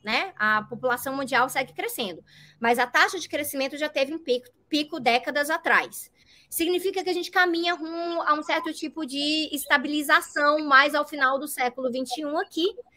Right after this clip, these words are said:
Então, pensando ali lá pra dois mil e cem, uma estabilização por volta de dez ponto cinco, né, bilhões de pessoas no planeta, que é muita gente.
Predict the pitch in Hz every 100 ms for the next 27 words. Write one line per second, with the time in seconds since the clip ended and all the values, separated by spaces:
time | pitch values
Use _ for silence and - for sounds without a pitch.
0 | _ _ - 269 294 294 302 311 311 285
1 | 285 285 269 254 294 294 269 247 247 269
2 | 269 262 254 214 262 302 311 277 285 311
3 | 285 277 247 262 254 247 269 254 240 240
4 | 240 214 202 226 247 262 - 240 233 233
5 | 247 247 240 233 - _ _ - 226 247
6 | 262 - 226 247 240 240 240 233 254 247
7 | 226 220 240 294 285 262 269 262 247 254
8 | - 202 226 247 - _ - - _ 196
9 | 208 269 247 190 170 - - -